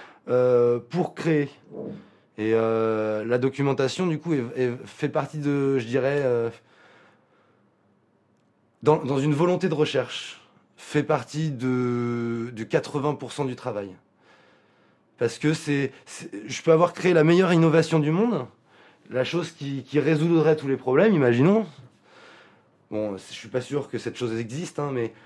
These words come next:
imaginons que je crée, voilà, le, la réponse absolue du, de l'évidence, euh, de, de l'objet qui résout tous les problèmes. Si je suis pas capable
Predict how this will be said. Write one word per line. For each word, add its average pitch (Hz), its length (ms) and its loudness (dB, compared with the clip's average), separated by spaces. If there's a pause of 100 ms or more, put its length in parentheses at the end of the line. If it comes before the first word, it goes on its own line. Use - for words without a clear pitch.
(180)
imaginons 147 420 2
que 151 80 2
je 127 180 0
crée, 165 280 0
voilà, 139 240 4
le, 107 300 0
la 120 260 0
réponse 156 360 2
absolue 160 520 0
du, 160 160 0
de 135 260 0
l'évidence, 160 840 4
euh, 127 200 4
de, 117 120 -4
de 117 100 -2
l'objet 139 300 2
qui 156 120 -2
résout 139 240 2
tous 147 140 -4
les 131 80 2
problèmes. 113 360 -4 (600)
Si - 80 -12
je - 60 -6
suis 185 100 -4
pas 202 120 4
capable 175 540 0